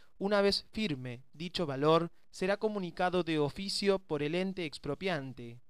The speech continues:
o en su caso, por el juzgado interviniente, al registro de la propiedad inmueble que corresponde.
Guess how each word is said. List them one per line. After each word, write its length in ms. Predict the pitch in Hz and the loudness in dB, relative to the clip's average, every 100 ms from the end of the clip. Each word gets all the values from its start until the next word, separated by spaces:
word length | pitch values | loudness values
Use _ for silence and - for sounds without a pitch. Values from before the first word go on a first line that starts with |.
| - - | -20 -8
o 140 | - 160 | 0 0
en 100 | 143 | 0
su 160 | - | -4
caso, 500 | 131 175 170 180 175 - - - | 0 0 2 2 2 -2 -18 -4
por 160 | 180 | 0
el 100 | 180 | 0
juzgado 500 | 165 175 160 196 202 208 | 0 -2 0 4 4 4
interviniente, 880 | 208 160 135 147 170 170 175 175 - - - | 0 -4 -6 -4 -4 -4 -6 -8 -8 -18 -6
al 160 | 165 | -6
registro 480 | 160 170 202 - 214 | -4 -6 -8 -4 0
de 80 | 196 | 2
la 120 | 165 | 0
propiedad 480 | 156 139 139 156 160 - | 0 -4 -2 -2 -2 -4
inmueble 580 | 156 139 156 151 151 | -8 -4 0 2 2
que 120 | 147 147 | 0 -4
corresponde. 880 | 147 147 - 196 156 127 117 117 | -6 -6 -2 0 0 -2 -10 -12